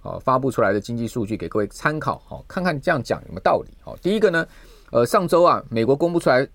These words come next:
I S M的非制造业指数跌破五十，而且跌得非常的厉害啊。这个I S M的制造业指数呢，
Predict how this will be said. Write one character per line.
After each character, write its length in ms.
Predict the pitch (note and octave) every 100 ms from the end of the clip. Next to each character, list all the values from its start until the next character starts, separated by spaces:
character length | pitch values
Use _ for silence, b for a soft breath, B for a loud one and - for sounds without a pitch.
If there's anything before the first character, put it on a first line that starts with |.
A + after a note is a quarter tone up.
| - -
I 180 | F3+ G#3
S 140 | -
M 100 | E3
的 60 | C3+
非 180 | E3
制 160 | D3+ D3+
造 140 | D3
业 120 | C3+ A#2+
指 160 | G2+
数 140 | F#2 A#2+
跌 160 | A2
破 140 | B2+ A#2+
五 140 | E2+
十， 140 | -
而 60 | A2
且 100 | F3+
跌 160 | D3 C#3+
得 60 |
非 380 | - - F#3+ F#3+
常 200 | - A2
的 100 | A#2
厉 180 | C3 G#2+
害 200 | B2 F2
啊。 160 | D#2+ - b b b b
这 120 | G3
个 60 | F3+
I 120 | G3+
S 140 | G3+
M 100 | G3+
的 80 | E3+
制 160 | - E3+
造 160 | F3
业 140 | E3 D3
指 180 | A#2
数 220 | G2+ D#3+ C#3
呢， 200 | C3